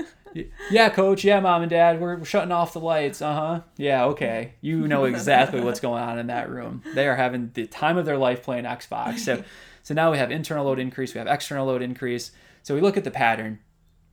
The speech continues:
Speaker 1: and we just see that, okay, you're doing, you're doing too much. You're either doing too much too soon or doing too much of the same thing for too long, which gets into a whole nother discussion of if you are specializing in a sport at a young age,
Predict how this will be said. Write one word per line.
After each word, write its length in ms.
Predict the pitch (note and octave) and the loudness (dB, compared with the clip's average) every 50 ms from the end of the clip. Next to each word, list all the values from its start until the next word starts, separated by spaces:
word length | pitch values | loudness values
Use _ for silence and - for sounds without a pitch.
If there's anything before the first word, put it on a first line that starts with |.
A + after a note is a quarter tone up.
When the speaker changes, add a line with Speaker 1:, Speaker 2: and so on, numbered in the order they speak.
| _ _ - | _ _ -2
Speaker 1:
and 100 | E3 C#3+ | 0 0
we 60 | D3 | 0
just 160 | C3+ C#3+ - | 0 -2 -2
see 100 | - C3+ B2 | 0 0 0
that, 260 | A#2 G#2+ A2 - - - | 0 0 -2 -4 -10 -16
okay, 180 | A#2 - C#3 A#2+ | -10 -6 -4 -4
you're 160 | A2+ B2 C3+ | -2 -2 -2
doing, 340 | C3+ C#3 C3+ B2+ A#2+ A2+ A#2 _ | -2 -2 -4 -4 -6 -8 -10 _
you're 120 | - C3 A#2+ | -14 -10 -10
doing 180 | B2 A#2 A2+ - | -8 -10 -10 -12
too 200 | - - - F3+ | -12 -8 -6 -6
much. 500 | F3 E3 C#3 C3+ C#3+ - - - - - _ _ _ _ _ _ | -4 -4 -4 -6 -8 -10 -14 -16 -16 -20 _ _ _ _ _ _
You're 80 | - C#3+ | -6 -4
either 80 | C3+ D3 | -2 -2
doing 200 | C3+ C#3 B2+ A#2 | 0 0 -2 -2
too 120 | - - | -4 -6
much 220 | D#3+ D#3+ D#3 D3+ - | -4 -6 -6 -6 -6
too 160 | - D#3 C3 | -8 -8 -8
soon 320 | - - - C#3 B2+ C3 | -8 -8 -6 -4 -4 -4
or 60 | C3 | -4
doing 200 | A#2+ B2 A#2+ A#2 | -4 -6 -6 -8
too 160 | A2 - - C#3+ | -8 -8 -6 -6
much 220 | C3+ B2+ A#2+ - | -4 -4 -6 -8
of 60 | A#2+ | -10
the 60 | A#2+ | -12
same 260 | A2 - A#2+ A#2 A2+ A2 | -12 -10 -10 -10 -10 -10
thing 180 | - A#2+ A#2 | -10 -12 -12
for 120 | A#2 - B2+ | -12 -14 -16
too 200 | - - B2+ A#2+ | -14 -14 -14 -10
long, 460 | A#2+ C3+ D3+ D#3+ C#3 B2+ B2 A#2 A#2 - _ - - - - - _ - | -8 -8 -6 -4 -4 -4 -6 -8 -10 -14 _ -20 -20 -20 -20 -20 _ -4
which 200 | C3+ C#3 B2 A#2+ | -4 -4 -2 -2
gets 160 | C#3 C3 - | -4 -4 -4
into 200 | C3+ B2 C3 B2 | -6 -4 -4 -4
a 60 | A#2+ | -4
whole 200 | A#2+ D3+ F3+ F3+ | -2 -2 -2 -2
nother 340 | E3+ D3+ C#3+ C#3 C3 B2+ A#2+ | 0 0 0 0 0 -2 -2
discussion 680 | A#2 - C3 B2 - - B2 A#2+ A#2+ - - B2+ A#2 | -6 -8 -10 -8 -4 -2 -2 -2 -2 -4 -6 -4 -2
of 260 | A2+ A2 G#2+ G#2+ - _ _ _ _ _ _ _ _ _ _ _ _ - | -2 -2 -4 -4 -8 _ _ _ _ _ _ _ _ _ _ _ _ -6
if 180 | - C3+ C3+ | -6 -4 -4
you 240 | C#3+ E3 F#3+ F#3+ - | -2 -4 -2 -2 0
are 160 | - D3 C3 | -2 -2 -2
specializing 720 | - - - - C3 C3 - D3+ C3+ B2 B2+ C3 B2+ B2 A#2 | -4 -4 -2 -2 -2 -2 -2 -2 -2 0 0 0 -2 -4 -4
in 80 | A2+ | -6
a 40 | A2 | -6
sport 500 | - - - - - A#2+ A#2 A#2 A#2+ - | -8 -8 -10 -6 -4 -2 -2 -2 -2 -4
at 120 | - A#2 A2+ | -6 -6 -6
a 40 | A2 | -8
young 360 | A2+ A2+ B2 B2+ C3+ B2+ A#2 | -8 -6 -4 -4 -2 -2 -4
age, 420 | A#2 A#2+ B2 C3+ C#3 C#3+ - - | -4 -4 -4 -4 -6 -10 -14 -18